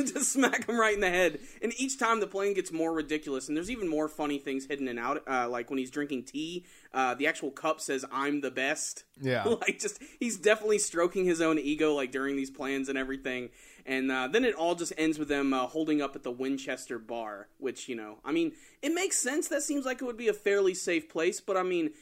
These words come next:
Speaker 1: in terms of zombie survival, like, zombie apocalypse happens tomorrow. Where are you gonna go?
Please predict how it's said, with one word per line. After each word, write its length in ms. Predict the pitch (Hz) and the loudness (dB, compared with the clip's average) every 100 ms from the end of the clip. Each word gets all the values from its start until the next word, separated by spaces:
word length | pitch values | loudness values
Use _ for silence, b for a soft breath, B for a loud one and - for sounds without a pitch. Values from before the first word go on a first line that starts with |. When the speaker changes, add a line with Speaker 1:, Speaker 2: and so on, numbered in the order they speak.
| B | B
Speaker 1:
in 100 | 208 | -4
terms 260 | 214 370 302 | 0 2 0
of 80 | 214 | 2
zombie 380 | 180 196 220 | 2 2 2
survival, 580 | 214 185 147 165 208 214 | -2 0 2 2 2 4
like, 260 | 185 139 - | 2 2 0
zombie 320 | 175 226 220 | 2 4 4
apocalypse 640 | 196 196 147 139 113 - - | 4 4 2 -2 -8 -10 -2
happens 420 | 208 220 214 - | -2 0 -4 -4
tomorrow. 520 | 196 170 143 117 101 120 | -2 0 0 -2 -8 0
Where 280 | 151 254 240 | 6 8 8
are 40 | |
you 280 | 160 143 165 | 6 0 -6
gonna 240 | 120 107 | -6 -8
go? 280 | 101 95 - | -12 -14 -16